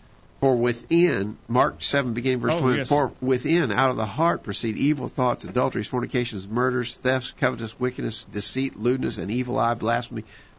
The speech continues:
Speaker 1: pride, foolishness. All these things come from within and defile a man." In other words, he, there, I guess two eleven has said,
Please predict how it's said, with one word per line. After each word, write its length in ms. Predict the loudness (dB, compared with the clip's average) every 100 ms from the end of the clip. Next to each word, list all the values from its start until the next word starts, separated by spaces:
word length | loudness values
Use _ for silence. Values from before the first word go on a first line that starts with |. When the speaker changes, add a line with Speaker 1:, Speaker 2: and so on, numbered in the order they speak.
| 0
Speaker 1:
pride, 320 | 2 4 0
foolishness. 480 | -2 0 0 -2 -2
All 260 | 2 2 2
these 240 | -2 0
things 220 | -2 -4
come 260 | -4 -4 -2
from 220 | -4 -2
within 480 | -4 -2 -2 0 -2
and 160 | -2
defile 420 | -4 -2 0 2 2
a 40 |
man." 140 | 0
In 60 | -2 -8 0
other 80 | 0
words, 320 | 0 -6 -6
he, 100 | -4
there, 800 | -4 -6 -8 0 2 2 0 0
I 100 | -2
guess 240 | -2 -2 -2
two 280 | 0 0
eleven 380 | 2 0 0 -2
has 200 | -2 -2
said, 200 | -2 -4